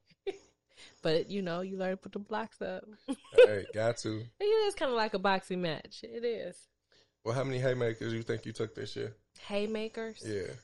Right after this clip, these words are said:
Speaker 1: Like, punches that I got?
Speaker 2: No, haymakers.
Speaker 1: What a
Speaker 2: Like,
Speaker 1: haymaker.
Speaker 2: like, how many, how many haymakers you think you've been hit with? Like, you know, like,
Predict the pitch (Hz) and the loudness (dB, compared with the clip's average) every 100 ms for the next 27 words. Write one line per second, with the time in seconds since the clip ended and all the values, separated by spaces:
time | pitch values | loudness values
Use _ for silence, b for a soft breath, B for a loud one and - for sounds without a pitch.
0 | _ 196 170 156 147 - - _ _ 226 | _ -2 -2 -2 -6 -14 -20 _ _ -4
1 | 220 226 208 208 214 220 233 220 - _ | -4 -4 -6 -4 -4 -6 -6 -8 -12 _
2 | 123 101 120 127 107 101 - - - - | -2 0 2 0 -2 -6 -8 -14 -16 -20
3 | _ 208 196 196 190 170 165 175 117 101 | _ -10 -8 -6 -6 -8 -12 -18 -8 -6
4 | 107 113 113 110 107 107 120 123 117 123 | -2 -2 -2 -2 -4 -4 -2 -2 -2 -2
5 | 127 120 117 110 110 120 113 117 117 113 | -2 -4 -4 -8 -8 -8 -8 -10 -6 -4
6 | 143 113 110 - 101 78 64 _ - 113 | -2 -4 -4 -4 -6 -8 -12 _ -14 -8
7 | 104 98 - _ _ - - - | -8 -8 -14 _ _ -16 -14 -16